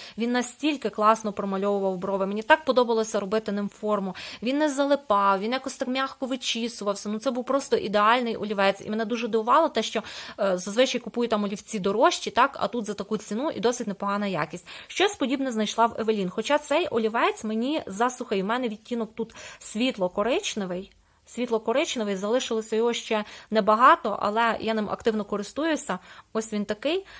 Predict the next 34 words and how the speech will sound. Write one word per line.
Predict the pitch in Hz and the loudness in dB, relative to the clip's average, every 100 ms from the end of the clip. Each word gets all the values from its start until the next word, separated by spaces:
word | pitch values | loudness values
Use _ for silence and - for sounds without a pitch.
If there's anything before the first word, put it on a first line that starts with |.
| - | -10
він | 226 339 | -2 0
мені | 302 269 277 | 2 0 -2
засухий, | 190 202 233 233 - - 185 | 0 0 0 -4 -10 -4 -2
і | 175 - | 0 -4
він | 202 294 | -4 -2
дуже | 262 254 | 0 2
легко, | 247 285 - 247 240 226 208 - | 4 4 2 2 4 6 4 0
е, | 196 196 196 190 | -2 0 -2 -2
стирається. | - - 226 220 180 165 - 180 - - - | -2 2 6 6 6 2 -4 -8 -8 -14 -6
Ним | 220 233 | 0 0
потрібно, | 240 240 226 233 220 208 202 196 _ - | 0 -2 -2 0 2 2 0 -4 _ -8
ну, | 226 202 - | -4 -2 -4
два-три | - - 190 226 254 254 247 | -10 -8 4 8 8 8 4
рази | 226 214 226 202 185 | 4 4 2 2 0
просто | 180 196 - 190 | -2 -6 -2 -2
собі | 196 202 208 | -2 -4 -4
форму | - 220 190 185 - - - | 4 4 4 -2 -6 -14 -16
додавати. | 196 214 208 233 339 302 | 0 4 6 10 10 8
Якщо, | 220 - - | 0 0 0
от, | 208 202 | 0 0
наприклад, | 196 208 202 | -2 -4 -2
хочу | - 214 208 | 0 0 0
там, | 196 190 | -2 -4
щоб | - 208 | -4 -6
було | 202 208 | -2 0
яскравіше, | 196 - 202 226 311 - | 0 0 0 0 -2 -4
то | 185 | -6
потрібно | 180 214 220 214 - - | -6 -4 -2 -2 -4 -12
більше | - 233 233 202 | -4 -4 -2 -2
ним | 208 | -2
користуватися. | 208 202 196 202 190 185 180 - 170 | -2 -4 -6 -4 -2 -2 -4 -2 -2
І, | - 214 220 220 | -2 -4 -4 -4
в | 226 | -4
принципі, | - 403 - 302 277 | -4 -2 -4 -6 -6